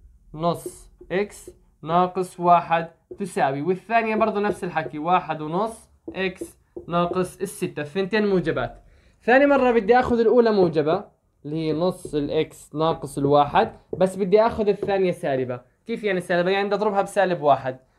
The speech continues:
النص، آه، الواحد ونص اعكس إشارتها، بتصير سالب واحد ونص إكس. السالب ستة اعكس إشارتها، واللي هي موجب ستة. تمام؟ هسا بنحل كل وحدة لحالها. طيب،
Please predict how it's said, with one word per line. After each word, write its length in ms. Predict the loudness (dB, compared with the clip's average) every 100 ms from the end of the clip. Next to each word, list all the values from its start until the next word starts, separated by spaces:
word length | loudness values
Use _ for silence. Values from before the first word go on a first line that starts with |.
| _ -6
النص، 540 | -2 2 0 -2 -12 -4
آه، 200 | 0 0
الواحد 380 | 2 2 2 2
ونص 220 | 0 0
اعكس 300 | -8 -8 -10
إشارتها، 640 | -6 -4 -4 -4 -8 -8 _ _ -12
بتصير 320 | -4 0 0
سالب 480 | 0 0 2 2 2
واحد 420 | 2 2 0 -2
ونص 340 | 0 -2 -4 -10
إكس. 380 | -10 -12 _ _ _ -18
السالب 380 | -6 2 4 4
ستة 300 | 0 -2 0
اعكس 260 | 0 -4 -8
إشارتها، 460 | -4 -2 -2 -2
واللي 220 | -2 0
هي 200 | 0 0
موجب 340 | 0 0 2 0
ستة. 420 | -2 -10 -10 -12 -14 _ _
تمام؟ 380 | -6 -2 -2 -4 _
هسا 220 | -4 -4 -4
بنحل 240 | -6 -6
كل 140 | -4
وحدة 260 | -2 0 0
لحالها. 480 | 0 0 -2 -6 -12 _ _ _ _ _ _ _ _ _ -20 -20 _ _ _ _ _ _
طيب، 180 | -2 -2